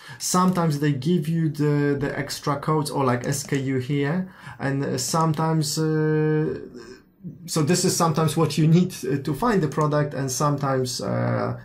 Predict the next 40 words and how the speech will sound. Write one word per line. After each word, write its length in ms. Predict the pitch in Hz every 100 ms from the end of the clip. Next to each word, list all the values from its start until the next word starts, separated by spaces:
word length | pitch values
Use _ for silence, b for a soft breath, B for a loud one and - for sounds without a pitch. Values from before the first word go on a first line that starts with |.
| -
it 160 | 120
will 160 | 131 127
not 240 | 139 131
help 340 | - 131 123 127
you. 180 | 120 120 B -
So 200 | 165 156
again, 360 | 151 143 127
if 160 | 156 -
you 140 | 208
have 240 | 208 196 - -
found 480 | - 180 170 170 165 -
a 60 |
place 440 | 127 170 170 151 147
where 140 | 139
I 120 | 139
can, 380 | 131 139 131 127 B B B
uh, 360 | - 135 127 131
where 400 | 131 - 143 127
there 200 | 127 147
is 200 | 147 123
this 400 | 131 123 - - -
summary 520 | - 170 156 139 131
of 140 | 131 127
all 160 | 165
the 140 | 135 127
codes, 460 | - 143 131 127
that 200 | 147 131
would 160 | 135 117
be 140 | 127
very 320 | 120 139 127 123
useful. 360 | 127 - 120
Otherwise, 540 | 131 127 127 123 120 120
you 60 |
just 200 | 120 117
need 160 | 127 120
to 100 | 123
go 220 | 127 123
to 220 | 120 120
various 420 | 110 139 139 127
places. 680 | 123 131 120 120 123 117 117